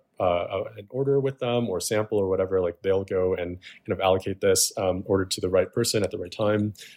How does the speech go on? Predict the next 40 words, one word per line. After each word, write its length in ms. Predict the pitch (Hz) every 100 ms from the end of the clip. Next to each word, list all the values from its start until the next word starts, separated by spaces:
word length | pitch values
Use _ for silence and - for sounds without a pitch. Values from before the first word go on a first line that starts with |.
| -
Um, 200 | 107 95
there's 140 | 98 117
also, 380 | 151 147 135 117
I 60 |
mean, 240 | 123 117 104 - _ _ _ - -
on 140 | 139
the 80 | 135
three 220 | 131 131
P 140 | 139 147
L 140 | 147
side, 400 | 147 147 147 143
like, 180 | 123 104
that 140 | 113
was, 200 | 123 123 -
I 60 | 117
think, 140 | 120
the 60 | 107
past 280 | 107 101
ten 160 | - 95
years, 260 | 107 135 135
but 180 | 107
now 240 | 101 104 107
in 380 | 107 - - _
the 80 | 107
past 260 | 104 98 -
three 160 | 107
to 60 | 104
four 180 | 101 98
years, 220 | 98 98
there's 160 | 95
companies 320 | - 98 98 92
like 160 | 87 107
Airhouse, 480 | 104 101 101 104
Flex, 640 | - 95 95 - - - - - _ -
um, 400 | 98 95 90 95
you 80 | 98
know, 80 | 92
Flowspace 720 | 101 98 - 101 98 - -
that 200 | 98 98
have 220 | 98 90